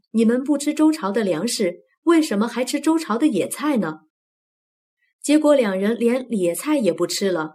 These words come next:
活活地饿死在山里。妲己是商纣王的宠妃，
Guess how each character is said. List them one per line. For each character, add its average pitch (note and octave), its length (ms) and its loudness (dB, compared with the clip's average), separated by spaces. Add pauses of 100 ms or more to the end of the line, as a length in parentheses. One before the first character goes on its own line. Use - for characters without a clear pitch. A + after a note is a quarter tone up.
(120)
活 A#3+ 240 4
活 A3 220 -2
地 G#3+ 120 2
饿 B3+ 300 2
死 D#3+ 160 -8
在 E3 120 -8
山 E3+ 300 -6
里。 E3 240 -10 (1300)
妲 G3+ 220 0
己 C4+ 300 -4
是 G3 300 -4
商 A#3 260 -2
纣 A3+ 160 2
王 F3 180 -2
的 G#3+ 100 -2
宠 D#3 300 -10
妃， A3+ 300 -4